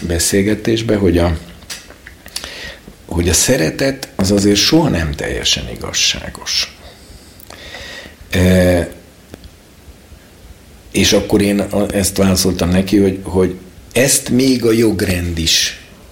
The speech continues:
mutatja, amikor felmenti a közvetlen hozzátartozót a tanúságtétel kötelezettsége alól.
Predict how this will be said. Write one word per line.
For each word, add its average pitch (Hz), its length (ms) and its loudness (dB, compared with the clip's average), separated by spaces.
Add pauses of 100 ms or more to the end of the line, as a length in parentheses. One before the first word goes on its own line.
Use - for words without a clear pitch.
(320)
mutatja, 90 840 -2 (960)
amikor 113 540 0
felmenti 90 1080 0
a 101 140 -4
közvetlen 80 640 -2
hozzátartozót 78 1300 -2 (560)
a 85 420 0
tanúságtétel - 1000 -2
kötelezettsége - 800 -2
alól. - 240 -10